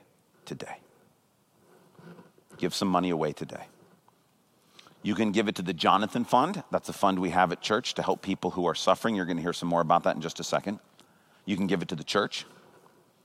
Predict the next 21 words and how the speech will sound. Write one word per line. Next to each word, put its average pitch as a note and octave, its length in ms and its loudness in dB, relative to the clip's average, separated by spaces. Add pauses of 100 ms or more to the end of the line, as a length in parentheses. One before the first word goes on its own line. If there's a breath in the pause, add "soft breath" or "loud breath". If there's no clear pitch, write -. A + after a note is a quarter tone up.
(380)
Now, F2+ 80 4
this F2 140 -6
is F#2+ 60 -4
above G#2 360 6
and C#3 140 2
beyond. B2 360 8
I'm F2 80 2
saying F#2+ 220 0
give A2+ 200 2
some C#3 140 4
money C3 240 8
away C3+ 280 8
today G#2+ 320 4
above F#2+ 340 6
and C#3 120 4
beyond C3+ 440 10
your A#2 100 6
regular A2 380 8
tithes A#2 340 8
and A#2+ 120 6
offerings. F2 580 4